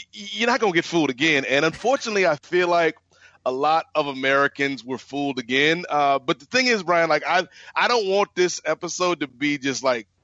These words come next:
an hour and a half of gloom and doom, because, yes, I know there's a lot of people that are feeling anxious right now and mad and frustrated,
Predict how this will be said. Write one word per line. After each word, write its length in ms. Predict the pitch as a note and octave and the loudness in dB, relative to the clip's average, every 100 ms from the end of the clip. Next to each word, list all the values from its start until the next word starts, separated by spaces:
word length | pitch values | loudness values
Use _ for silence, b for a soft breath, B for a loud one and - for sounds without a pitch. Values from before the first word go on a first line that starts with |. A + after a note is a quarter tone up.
| _ | _
an 140 | C3 | -2
hour 240 | B2+ D3 D3+ | 2 2 2
and 100 | D3 | 2
a 60 | |
half 280 | C#3 D3 D3 | 2 2 0
of 140 | B2+ A#2 | -6 -4
gloom 300 | C#3+ D3 C3 | -2 -2 -4
and 100 | A#2+ | -4
doom, 240 | C#3+ D3 | -4 -2
because, 380 | D3 D#3+ D#3 B2+ B B _ | -4 -2 -2 -4 B B _
yes, 320 | F3+ D#3 - | 0 0 0
I 80 | D3 | 2
know 140 | E3+ | 2
there's 200 | E3 D#3 | 2 0
a 40 | D3+ | 0
lot 220 | D#3 D3+ | 0 0
of 80 | - | -2
people 240 | E3+ D3+ | -8 -4
that 120 | C#3 | -2
are 80 | B2 - | -2 -2
feeling 280 | D#3+ C#3+ B2 | -2 0 0
anxious 380 | B2 E3 E3+ D3 | 0 0 0 -2
right 200 | E3+ E3 | 0 -2
now 360 | D#3 D#3+ D#3+ C3+ | 0 0 2 0
and 160 | A#2+ | -2
mad 400 | B2+ D3 D#3 D#3 | 0 2 4 2
and 100 | B2+ | 0
frustrated, 720 | - D#3 D3 - E3 E3 E3 | -2 -2 -2 -2 0 2 0